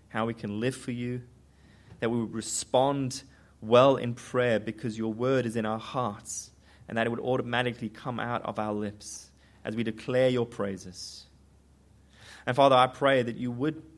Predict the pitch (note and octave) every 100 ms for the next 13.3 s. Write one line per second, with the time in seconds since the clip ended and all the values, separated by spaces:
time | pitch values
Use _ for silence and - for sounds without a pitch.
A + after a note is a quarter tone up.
0 | - - A2+ A#2+ B2+ C3 - - A2 G#2+
1 | - - C3+ B2 A2 G#2 G#2 A#2 - B2
2 | B2+ C#3 B2 E3 D#3 B2+ A#2+ C#3 C3 -
3 | D#3 - C3+ A#2+ B2+ C3+ A#2 A2+ B2 A#2+
4 | A#2 - - B2+ D#3 E3 D3+ B2 B2 -
5 | A#2+ - B2 A#2+ A#2 A2+ G#2+ - G2+ G2
6 | G2+ - _ _ _ _ _ _ - -
7 | _ - - _ _ _ _ _ _ _
8 | _ _ _ _ _ _ _ - - -
9 | _ _ - D3 B2+ - D3+ B2 A2 B2+
10 | D3 - - - C3+ C#3+ - - - -
11 | C3+ D3 - - B2+ B2+ C3 B2+ C#3+ A#2+
12 | G#2+ C3+ D#3+ - B2 A#2+ G#2 G2+ - -
13 | G2+ C3+